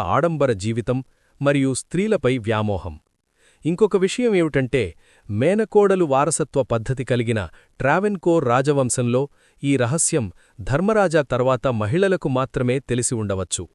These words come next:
ట్రావెన్కోర్ రాజ్యం మహిళలను గౌరవించే రాజ్యం. పాలన మేనకోడళ్ల ద్వారా కొనసాగేది. అలా చూస్తే,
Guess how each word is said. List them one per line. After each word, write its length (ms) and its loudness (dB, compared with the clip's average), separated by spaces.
ట్రావెన్కోర్ 600 2
రాజ్యం 420 0
మహిళలను 560 2
గౌరవించే 640 0
రాజ్యం. 380 -4
పాలన 360 2
మేనకోడళ్ల 800 2
ద్వారా 340 2
కొనసాగేది. 720 -4
అలా 200 4
చూస్తే, 420 0